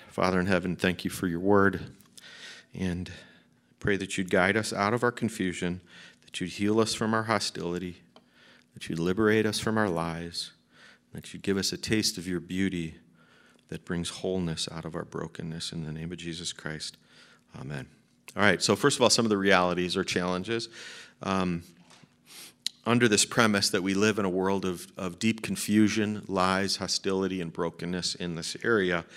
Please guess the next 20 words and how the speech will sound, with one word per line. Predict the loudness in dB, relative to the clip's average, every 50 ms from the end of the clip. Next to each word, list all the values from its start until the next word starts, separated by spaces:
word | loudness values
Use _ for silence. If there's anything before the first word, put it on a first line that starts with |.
| -18 -18 -18 -18 -18 -14 _ -6
the | -6
first, | -4 0 2 4 4 4 4 2 0 0 2
um, | 2 2 2 2 0 -4 -6 -8 -14 -20 _ _ -2 0 4
main | 6 6 6 6 4 2
point | 2 2 2 2 2
that | 2 0
I | 2
wanna | 2 0 -2 -2
say | -2 -2 -2 -2
here | 0 0 0 0 0
is | 0 -2 -2 -2 -4 -6 -8 -10 -14 -20 -20 -20 -20 -20 -20 -20 -20 -20 _ _ _ 0
that | 2 2 2 4 6
this | 6 8 8
is | 8 6 4
one | 4 2
of | 4
the | 4 4
most | 4 4 2 2
controversial, | 2 2 2 2 2 4 6 6 4 4 4 4 4 4 4 0 -4 -12 -8 -4
inflammatory, | -4 -4 -4 -4 -4 -2 0 0 0 0 -2 -2 -2 0 0 2 2 0 -2